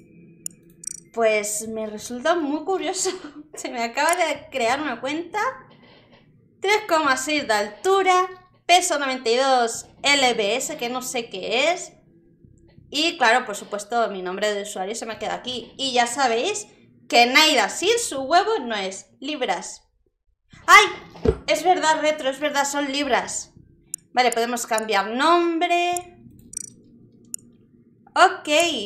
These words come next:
¡Feliz abril!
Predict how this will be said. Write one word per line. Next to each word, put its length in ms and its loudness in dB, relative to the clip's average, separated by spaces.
¡Feliz 720 -2
abril! 760 4